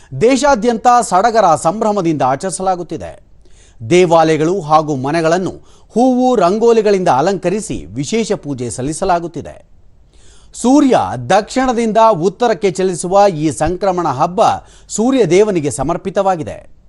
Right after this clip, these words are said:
ಈ ದಿನ ಸೂರ್ಯ ಧನುರ್ರಾಶಿಯನ್ನು ತೊರೆದು ಮಕರ ರಾಶಿಗೆ ಪ್ರವೇಶಿಸುತ್ತಾನೆ. ಈ ಶುಭ ಸಂದರ್ಭವನ್ನೇ ಮಕರ ಸಂಕ್ರಾಂತಿ ಎಂದು ಕರೆಯಲಾಗುತ್ತದೆ.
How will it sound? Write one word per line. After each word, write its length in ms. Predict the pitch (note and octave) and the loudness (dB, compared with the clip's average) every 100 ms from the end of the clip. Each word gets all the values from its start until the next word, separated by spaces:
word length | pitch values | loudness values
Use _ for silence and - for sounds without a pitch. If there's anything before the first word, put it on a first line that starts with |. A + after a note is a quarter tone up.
| - - - - | -20 -20 -20 -6
ಈ 180 | D#3+ F#3 | 0 2
ದಿನ 280 | E3 D#3+ C#3 | 2 0 -4
ಸೂರ್ಯ 440 | - G3 A#3+ D3+ E2 - - - | -2 -2 2 0 -2 -10 -20 -2
ಧನುರ್ರಾಶಿಯನ್ನು 880 | F3 A3 C#4+ C#4+ A#3+ G#3+ G#3 F#3 D#3+ | 2 4 4 4 2 2 2 0 0
ತೊರೆದು 420 | A#2 F3 A3+ D3+ E2+ F2+ | 0 2 2 0 -6 -6
ಮಕರ 320 | D3 E3 A#3 A#3+ F#3+ | -2 0 2 2 4
ರಾಶಿಗೆ 380 | D3+ - C3+ | 2 0 -8
ಪ್ರವೇಶಿಸುತ್ತಾನೆ. 920 | B2+ C3 D3 F3 F3+ F#3 F3+ E3 B2+ - - - - - _ _ C3+ | -6 -4 -4 -4 -6 -8 -6 -6 -6 -12 -20 -20 -20 -20 _ _ 0
ಈ 220 | E3+ D#3 | 2 4
ಶುಭ 240 | E3+ F3 | 2 2
ಸಂದರ್ಭವನ್ನೇ 760 | E3+ E3+ F#3 F#3+ F#3 F3 G3+ D#3 - - - C3+ | 2 2 0 0 2 2 0 -2 -6 -20 -12 0
ಮಕರ 440 | F3+ F#3+ A#3 F#3+ | 0 2 2 2
ಸಂಕ್ರಾಂತಿ 720 | - F#3 G#3+ G#3+ G3+ E3+ F3 | 2 -2 2 2 2 2 -2
ಎಂದು 220 | E3 C#3 | -2 -4
ಕರೆಯಲಾಗುತ್ತದೆ. 880 | C3+ C3+ F#3 F#3 F3+ E3+ D3+ E2+ - | -4 -2 0 0 -2 -8 -10 -10 -14